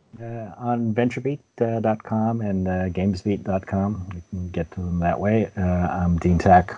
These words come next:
on Twitter, and, um, and yeah, uh,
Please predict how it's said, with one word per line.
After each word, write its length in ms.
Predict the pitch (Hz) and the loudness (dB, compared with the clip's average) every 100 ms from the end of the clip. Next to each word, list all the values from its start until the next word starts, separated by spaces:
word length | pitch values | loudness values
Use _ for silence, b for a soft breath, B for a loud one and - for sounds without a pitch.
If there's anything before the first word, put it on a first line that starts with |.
| 110 | 0
on 180 | 87 80 | 2 2
Twitter, 400 | - 117 117 110 B B B B B | 6 8 8 4 B B B B B
and, 380 | 98 90 87 85 | 4 6 6 6
um, 380 | 85 85 85 85 - _ - - | 6 6 4 0 -6 _ -14 -4
and 220 | 85 85 | 0 4
yeah, 300 | 92 90 - - | 6 6 4 0
uh, 640 | 87 87 87 87 87 85 | 4 8 8 6 6 2